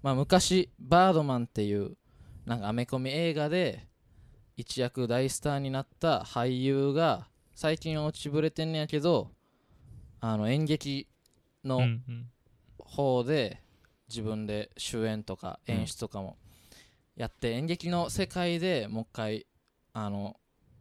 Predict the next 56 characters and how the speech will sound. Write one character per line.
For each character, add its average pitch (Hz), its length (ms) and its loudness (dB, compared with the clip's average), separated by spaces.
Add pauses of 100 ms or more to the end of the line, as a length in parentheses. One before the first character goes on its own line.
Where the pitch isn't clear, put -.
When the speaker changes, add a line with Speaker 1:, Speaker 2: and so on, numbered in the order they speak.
(600)
Speaker 1:
何、 110 160 2
Speaker 2:
も 110 60 2
う、 - 20 0
Speaker 1:
脚 131 160 0
光 117 140 2
を、 - 20 2
Speaker 2:
も 127 40 2
う 123 40 4
一 113 100 6
花 107 360 -2
探 - 260 -6
せ - 120 -10
よ 113 100 -8
う 110 40 -12
ぜ、 101 100 -16
Speaker 1:
そ - 40 -14
う、 131 40 -12
Speaker 2:
み 131 40 -12
た 131 100 -10
い 147 140 -6
な。 - 380 -4
Speaker 1:
浴 135 60 2
び 117 100 -2
て、 101 260 -10 (420)
で、 139 160 -4
輝 135 380 0
か - 160 -8
し 110 260 -6
い 95 40 -12
地 120 280 -4
位 104 40 -4
や 95 100 -6
名 107 240 -2
誉 92 120 -6
を - 140 -12 (180)
も 117 200 -4
う 120 40 -2
一 120 200 -6
度 110 220 -8 (460)
手 131 140 -4
に 120 100 -6
し - 200 -2
よ 113 120 -4
う 92 40 -10
っ - 40 -20 (100)
て 127 100 -8
す 143 160 -6
る 156 240 -2 (100)
お 113 80 -4
っ - 20 -8
さ 113 240 -6
ん 117 100 -8
の 131 280 -10
物 98 200 -12
語 98 60 -14
っ 92 40 -18